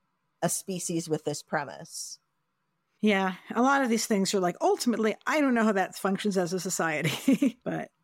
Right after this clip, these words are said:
Speaker 1: Yeah, it's,
Speaker 2: It's
Speaker 1: I'm not
Speaker 2: fiction.
Speaker 1: quite sure how, like,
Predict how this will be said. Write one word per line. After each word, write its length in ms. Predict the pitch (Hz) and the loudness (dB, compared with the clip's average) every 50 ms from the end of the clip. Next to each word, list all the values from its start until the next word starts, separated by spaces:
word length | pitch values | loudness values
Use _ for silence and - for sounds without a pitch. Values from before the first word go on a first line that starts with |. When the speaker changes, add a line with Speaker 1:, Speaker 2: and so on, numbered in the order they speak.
| _ _ _ _ _ _ _ - | _ _ _ _ _ _ _ -6
Speaker 1:
Yeah, 240 | 247 208 165 165 170 - - - - | -4 -2 -2 -2 -4 -6 -12 -6 -4
it's, 160 | - 359 359 | -2 -2 2
Speaker 2:
It's 80 | - 262 | 2 2
Speaker 1:
I'm 140 | 277 320 311 | 4 4 4
not 140 | 320 311 302 | 2 2 0
Speaker 2:
fiction. 60 | 156 | 2
Speaker 1:
quite 260 | - 311 285 277 277 | 2 2 2 2 0
sure 240 | - - 262 240 240 | 0 2 2 2 2
how, 540 | 240 247 226 220 214 208 202 196 190 196 - _ _ _ _ - | 2 2 2 2 2 2 2 0 0 -4 -6 _ _ _ _ -2
like, 440 | 175 208 202 185 180 180 - - | 2 2 2 2 0 -2 -6 -16